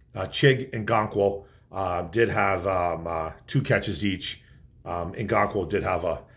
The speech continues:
did have a fumble and a fumble loss as well. Jaquan Jackson had a fumble and, and, and he fumbled his own, uh, he, he fumbled his own ball. So, uh, fumble and a fumble recovery. So, right there.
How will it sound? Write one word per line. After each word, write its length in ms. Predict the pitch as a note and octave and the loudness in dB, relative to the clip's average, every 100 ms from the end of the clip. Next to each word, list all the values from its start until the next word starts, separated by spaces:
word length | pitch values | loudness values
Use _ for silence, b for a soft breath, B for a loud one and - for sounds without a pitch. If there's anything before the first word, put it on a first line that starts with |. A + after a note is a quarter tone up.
| b b | b b
did 100 | G#2+ | -2
have 120 | G#2+ | 0
a 60 | F#2 | 0
fumble 300 | G2 F#2 F2 | -2 -2 -2
and 80 | |
a 40 | D#2+ | -4
fumble 280 | F2 D2+ D#2+ | -4 -4 -2
loss 300 | E2 D#2 D#2+ | -2 -2 -6
as 160 | C#2+ | -10
well. 480 | F2 G2 G2+ F2+ - B - | -4 2 2 2 -4 B -4
Jaquan 480 | A#2+ A#2+ B2 A2+ G2+ | 2 2 4 2 4
Jackson 400 | G2+ G2+ - F2 | 4 2 0 -2
had 160 | G2+ | -2
a 60 | F2 | -2
fumble 420 | - F#2+ F#2 F2 | -2 -2 0 -2
and, 100 | E2+ | -4
and, 360 | E2+ - F#2 G2+ | -8 -8 -8 -8
and 240 | F2 E2+ - B | -8 -10 -12 B
he 80 | G#2 | -8
fumbled 360 | G2+ G2 F#2 E2+ | -2 0 0 -4
his 120 | E2 | -2
own, 360 | E2 D#2+ D2 - | -4 -6 -10 -12
uh, 180 | - - | -16 -14
he, 440 | F2 E3+ E3+ E3+ | -12 -8 -6 -4
he 80 | - | -4
fumbled 340 | G2+ G#2 F2 E2+ | 0 2 2 0
his 160 | F2+ | -2
own 200 | F2+ E2+ | -2 -4
ball. 260 | E2 E2 D2+ | -2 -2 -2
So, 300 | - D#2 D2 | -6 -6 -6
uh, 200 | D2+ D2+ - | -8 -10 -4
fumble 280 | G#2 G2+ | -2 0
and 80 | F2 | -2
a 20 | |
fumble 260 | - F2 D#2+ | -4 -6 -6
recovery. 540 | C#2+ - D#2+ C#2 C2+ | -8 -10 -10 -10 -14
So, 240 | - - - - B B B | -14 -16 -18 -20 B B B
right 220 | G2 F2 - | -4 -4 -2
there. 280 | E2+ D2+ | -4 -4